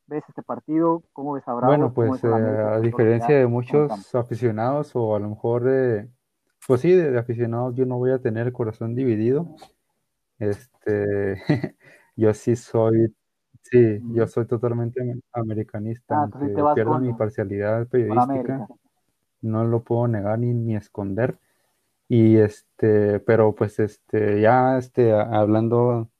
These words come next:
Speaker 2: o tratando de, de analizar o, o de, o de ver qué es lo que, lo que se espera de este partido, yo creo que será la primera prueba de fuego para, para Luis Fernando Tena y su equipo. Me parece que,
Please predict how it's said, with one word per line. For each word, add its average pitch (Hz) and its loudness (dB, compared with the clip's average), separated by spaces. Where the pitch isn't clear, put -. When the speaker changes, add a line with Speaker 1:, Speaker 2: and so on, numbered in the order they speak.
Speaker 2:
o 110 0
tratando 123 2
de, 110 -2
de 110 -4
analizar 104 -4
o, 117 0
o 110 -4
de, 104 -4
o 117 2
de 107 4
ver 110 4
qué 120 -4
es - 4
lo 123 2
que, 110 0
lo 113 -4
que 110 -6
se 110 -4
espera 120 -2
de 120 -2
este 123 -4
partido, 127 2
yo 135 6
creo 147 -2
que - -2
será 127 2
la 139 2
primera 127 0
prueba 143 2
de 123 0
fuego 131 -2
para, 110 -6
para 113 -4
Luis 104 -10
Fernando 117 -4
Tena 127 -2
y 127 -2
su 123 -10
equipo. 135 -4
Me 120 -2
parece 120 0
que, 107 2